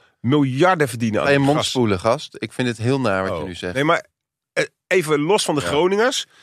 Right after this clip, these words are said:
Speaker 1: Stel dat die allemaal per ongeluk komen te overlijden door iets anders.
Speaker 2: Ja.
Speaker 1: Eh, gevogelgriep. Dan heb, hebben wij nog steeds miljarden aan gas daar.
Speaker 2: Ja.
Speaker 1: Vind ik het een beetje raar om vijfhonderd meter
Speaker 2: Laten we
Speaker 1: put
Speaker 2: dat met elkaar afspreken. Als,
Speaker 1: dempen.
Speaker 2: als de provincie Groningen, heb je nooit de film gezien? Hoe heet dat ook weer? Met die, de,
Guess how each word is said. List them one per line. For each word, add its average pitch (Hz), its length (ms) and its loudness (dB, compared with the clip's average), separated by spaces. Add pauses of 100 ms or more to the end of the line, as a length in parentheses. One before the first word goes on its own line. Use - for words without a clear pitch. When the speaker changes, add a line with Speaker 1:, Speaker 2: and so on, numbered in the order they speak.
(480)
Speaker 1:
Stel 180 240 0
dat 190 100 0
die 190 100 -2
allemaal 175 240 4
per 156 120 -6
ongeluk 156 320 0
komen 147 220 0
te - 60 -2
overlijden 123 360 2
door 117 80 2
iets 113 140 -4
anders. 87 480 -4
Speaker 2:
Ja. 92 220 0
Speaker 1:
Eh, 107 240 -4
gevogelgriep. 107 760 -4 (340)
Dan 147 160 2
heb, 180 180 2
hebben 165 240 0
wij 160 100 4
nog 147 120 0
steeds 170 360 0
miljarden 156 720 0
aan 117 100 -4
gas - 300 -2
daar. 87 320 0
Speaker 2:
Ja. 104 220 -4
Speaker 1:
Vind - 120 -10
ik 185 60 -2
het 156 100 -6
een 160 60 -4
beetje 156 240 0
raar 160 200 2
om 175 100 0
vijfhonderd 160 460 0
meter 143 460 0
Speaker 2:
Laten 147 180 -2
we 151 60 -2
Speaker 1:
put 143 80 -6
Speaker 2:
dat 175 160 2
met 185 120 -2
elkaar 135 200 0
afspreken. 101 400 0
Als, 117 180 2
Speaker 1:
dempen. 92 220 -2
Speaker 2:
als 135 160 0
de 131 100 0
provincie 143 480 -2
Groningen, 147 480 2
heb 117 140 -2
je 147 120 -2
nooit 147 240 0
de 135 80 -10
film 156 280 -2
gezien? 139 400 -4 (200)
Hoe 127 180 0
heet 165 100 0
dat - 140 -8
ook 120 100 -4
weer? 104 200 0
Met 120 160 0
die, 127 200 -2
de, 117 240 2